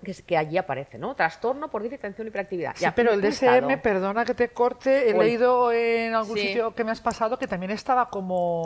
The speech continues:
Speaker 1: Bueno, criticado totalmente. Sobre todo la,
Speaker 2: Por
Speaker 1: la
Speaker 2: lo-,
Speaker 1: última versión.
Speaker 2: por los propios profesionales.
Speaker 1: Totalmente de acuerdo. Es decir, que la última versión, que fue el D S M cinco,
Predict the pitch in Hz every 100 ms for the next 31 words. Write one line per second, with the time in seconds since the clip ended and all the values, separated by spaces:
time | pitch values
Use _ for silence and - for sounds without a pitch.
0 | 160 180 139 - _ _ _ _ - -
1 | - 190 175 175 185 226 254 - - -
2 | 160 147 131 120 - - 180 208 240 208
3 | 208 220 233 277 254 208 175 - 156 143
4 | 170 196 185 208 196 254 - 262 - -
5 | 165 262 359 160 - 151 147 143 135 131
6 | 151 175 131 - 165 190 190 151 196 294
7 | 277 240 180 196 226 180 180 170 175 156
8 | 147 139 190 175 139